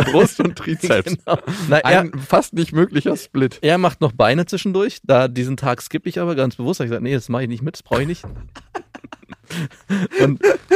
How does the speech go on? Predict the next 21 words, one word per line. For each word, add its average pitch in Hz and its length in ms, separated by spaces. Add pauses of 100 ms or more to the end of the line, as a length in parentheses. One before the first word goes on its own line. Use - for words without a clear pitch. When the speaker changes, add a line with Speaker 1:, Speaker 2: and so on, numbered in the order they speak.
(240)
Speaker 2:
sein 277 340
Aufwärmtraining 139 680
vorher 131 300
ist, - 280
ähm, 120 520
Seilhüpfen, 139 680
drei 110 180
Minuten 127 280
lang. 151 260 (360)
Auch 107 80
das 104 200
skippe - 240
ich - 200
radikal, 92 500
weil 95 120
es 92 140
mir 120 100
auch - 120
zu 151 160
anstrengend - 540
ist. 117 160